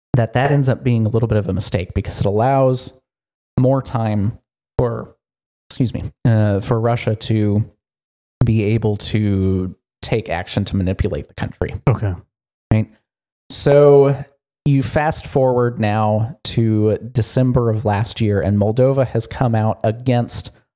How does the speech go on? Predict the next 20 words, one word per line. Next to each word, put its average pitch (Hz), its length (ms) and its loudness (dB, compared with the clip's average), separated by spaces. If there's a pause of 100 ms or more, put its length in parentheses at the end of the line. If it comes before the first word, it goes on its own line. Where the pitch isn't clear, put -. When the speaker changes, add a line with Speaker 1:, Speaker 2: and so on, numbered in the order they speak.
(120)
Speaker 1:
the 117 80 2
war 107 280 0
in 104 80 -4
Ukraine, 104 440 -2
is 95 100 0
speaking 113 380 0
out 104 160 2
against 107 360 -4
the 110 60 0
war 101 200 0
in 98 80 -2
Ukraine. 95 520 -2 (580)
And, 120 800 2 (720)
and 113 160 2
in 113 140 2
December 143 520 0
of 127 120 0
last 104 440 -2
year, 104 460 0 (460)
Russia 117 640 0